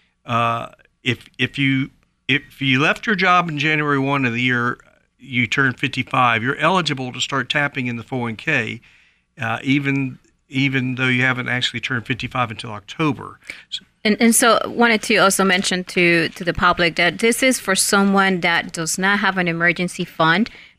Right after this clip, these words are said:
Speaker 2: that does not have done any much of their planning, but just contribute to their four oh one K at work. And so if you're in that predicament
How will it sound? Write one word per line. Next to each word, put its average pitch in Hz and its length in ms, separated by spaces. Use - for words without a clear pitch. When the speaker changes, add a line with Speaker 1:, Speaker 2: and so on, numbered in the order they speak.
Speaker 2:
that 165 140
does 165 180
not 175 180
have 170 240
done 170 220
any 175 200
much 170 240
of 160 80
their 165 80
planning, 180 400
but 165 140
just - 200
contribute 170 440
to 165 100
their 160 120
four 170 220
oh 165 40
one 160 160
K 170 180
at 151 180
work. 165 300
And 190 200
so 180 380
if 180 220
you're 240 180
in 247 80
that 233 160
predicament 165 640